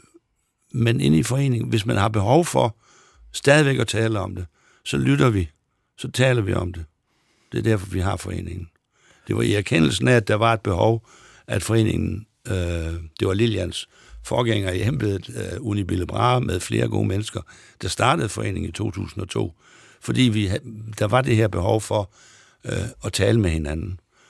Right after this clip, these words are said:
Tale med ligesindede, som ved,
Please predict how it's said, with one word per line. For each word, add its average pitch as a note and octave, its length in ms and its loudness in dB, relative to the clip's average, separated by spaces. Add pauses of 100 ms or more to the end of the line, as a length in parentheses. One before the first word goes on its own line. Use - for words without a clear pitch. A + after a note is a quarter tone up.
(420)
Tale B2+ 280 4
med A#2+ 80 8
ligesindede, F2 640 0 (800)
som G#2 220 -4
ved, A#2+ 200 2